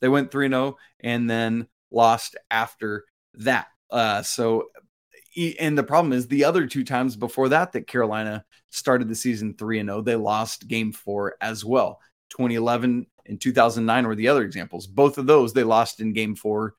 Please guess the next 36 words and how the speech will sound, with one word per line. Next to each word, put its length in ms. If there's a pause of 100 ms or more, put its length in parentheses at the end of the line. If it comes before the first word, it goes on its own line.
(200)
to 100
Georgia 480
Tech. 440 (360)
So 400 (320)
the 100
last 340
time 220
Carolina 400
started 360
four 160
and 100
oh 140
was 220
nineteen 440
ninety-seven, 880 (140)
which 220
you 60
might 240
guess 240
that 240
'cause 100
that 140
was 100
such 260
a 60
phenomenal 720 (280)
year. 340
In 120
fact, 300
Carolina 540
reeled 420
off 200
their 100
first 320 (100)
eight 260
games 480